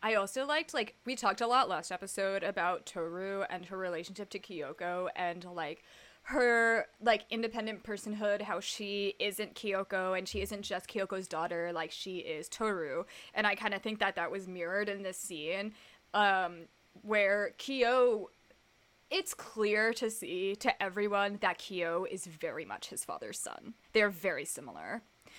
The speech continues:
Um, but he's still his own person with his wants and needs and desires, and he does actually have the free will to go after them. Um, and I also think that, like, like, when you're talking about, like, the cage, like, he's been so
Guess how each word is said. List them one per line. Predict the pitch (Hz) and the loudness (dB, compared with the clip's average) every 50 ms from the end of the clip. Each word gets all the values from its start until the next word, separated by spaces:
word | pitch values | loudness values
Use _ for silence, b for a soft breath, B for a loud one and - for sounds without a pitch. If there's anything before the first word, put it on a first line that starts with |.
| B B B B B B B - | B B B B B B B 4
Um, | 220 220 220 214 208 196 190 185 180 - _ _ 196 - | 6 8 8 8 6 4 2 -2 -8 -14 _ _ -2 2
but | 226 214 202 - - | 4 4 4 4 0
he's | - - 233 226 - | -4 -4 -4 -4 -2
still | - - 196 202 | -2 0 0 0
his | 208 220 220 226 | 0 0 0 0
own | 208 202 | 0 0
person | 196 - 196 170 - 202 196 | -2 -4 -4 -4 -4 -4 -4
with | 190 190 | -4 -6
his | 214 190 - | -6 -8 -6
wants | 175 156 170 - | -8 -8 -8 -8
and | 196 175 | -8 -8
needs | 156 151 156 175 | -8 -10 -10 -10
and | 185 170 | -10 -10
desires, | 175 175 170 165 143 151 165 170 180 185 - - | -8 -8 -6 -4 -4 -2 -2 -4 -4 -4 -6 -8
and | 185 180 | -8 -8
he | 180 185 190 | -8 -8 -8
does | 175 - 156 - - - | -6 -6 -6 -6 -4 -4
actually | 139 - - - - 175 180 | -6 -6 -6 -6 -8 -8 -6
have | 190 170 170 | -6 -6 -8
the | 190 | -10
free | 180 - - 175 | -12 -12 -12 -10
will | 143 143 151 165 | -8 -6 -6 -8
to | - - | -8 -8
go | - 147 160 - | -8 -6 -6 -4
after | - 151 147 - - 202 220 | -4 -6 -6 -6 -4 -2 2
them. | 233 254 262 269 277 294 294 B B B B B B B B B B _ - | 4 4 4 4 2 -2 -6 B B B B B B B B B B _ 4
Um, | 208 208 196 190 175 151 147 147 185 202 208 - _ _ _ _ _ - | 6 6 6 6 4 2 -2 -6 -10 -10 -10 -12 _ _ _ _ _ 2
and | 240 247 | 4 4
I | 254 254 | 4 4
also | 214 254 - 320 302 | 2 2 0 -4 -6
think | - 330 330 311 - | -6 -6 -6 -2 0
that, | 311 294 269 | 0 0 2
like, | 262 247 226 - - | 2 0 0 -2 -4
like, | 220 240 233 226 | -2 -2 -2 -2
when | 220 208 220 226 226 233 | -2 -2 0 0 0 -2
you're | 233 226 | -4 -6
talking | - - 214 202 - 233 247 240 | -6 -6 -6 -6 -6 -6 -8 -6
about, | 214 196 190 180 - | -6 -6 -4 -4 -4
like, | 196 196 - | -6 -6 -6
the | - 196 | -6 -8
cage, | - - 208 190 208 208 175 - | -8 -6 -6 -4 -4 -4 -4 -4
like, | 196 190 - | -6 -6 -6
he's | - 226 214 214 | -8 -12 -10 -8
been | 220 220 226 226 | -6 -6 -6 -4
so | - - - 190 190 202 208 214 214 214 220 | -4 -2 -2 0 2 2 2 2 0 -2 -4